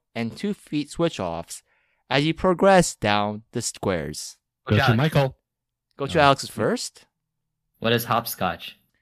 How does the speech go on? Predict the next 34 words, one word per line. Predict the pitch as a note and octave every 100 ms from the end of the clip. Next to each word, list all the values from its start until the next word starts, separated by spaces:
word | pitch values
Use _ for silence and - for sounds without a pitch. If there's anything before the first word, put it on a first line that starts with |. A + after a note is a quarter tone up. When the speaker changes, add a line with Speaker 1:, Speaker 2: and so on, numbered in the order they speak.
| _ E3
Speaker 1:
That |
is | A#3+
correct. | - C4+ D4 - - - _ _ _ _ _ _ _ _ -
Go | D3
to | G3
Alex. | G3 A#3 - - - _ _ _ _ _ _ _ -
What's | A#2
your | C3+
pick? | C#3 C3 - - _ _ _ _ _ _ _ _ _
Speaker 2:
Let's | C#3+ -
go. | D#3 C#3 C#3+
It's | D3+
a |
Friday | C#3+ D3 C#3+
night | C3 A#2 A#2 - -
for | F#2
two | - F#2
hundred. | E2 C#2 - _ _ _ _ _ _ _ _ _ _ _
Speaker 1:
It's | A3 D4+
a |
Friday | - A3+ G#3
night. | C#3 A#2+ F#2+ - _ _ _ _ _
To | -
look | G#3 G#3+
forward | - E3+ D3+ D3 - _ _
to | -
the | C#3
weekend, | A2+ A2+ G#2 G#2+ - _ _ _ _ _ C3
weekend, | C#3+ - E2+ F2 - _ _ _ _ _ _
you | C3+ A#3+
and | A#3+
your | G#3
boys | C#3 C3+ C#3
lis-, | B2 B2+